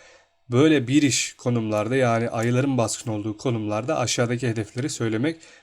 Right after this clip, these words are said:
zorundayız. Yani bunlar benim de hoşuma gitmiyor fakat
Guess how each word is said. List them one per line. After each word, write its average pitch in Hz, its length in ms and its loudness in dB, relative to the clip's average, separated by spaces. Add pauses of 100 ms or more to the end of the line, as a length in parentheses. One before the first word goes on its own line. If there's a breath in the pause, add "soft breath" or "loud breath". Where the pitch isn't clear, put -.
(160 loud breath)
zorundayız. 120 560 0
Yani 110 220 -2
bunlar 120 400 -2
benim 123 240 0
de 117 40 0
hoşuma 107 340 -4
gitmiyor 107 360 -6
fakat 147 380 -4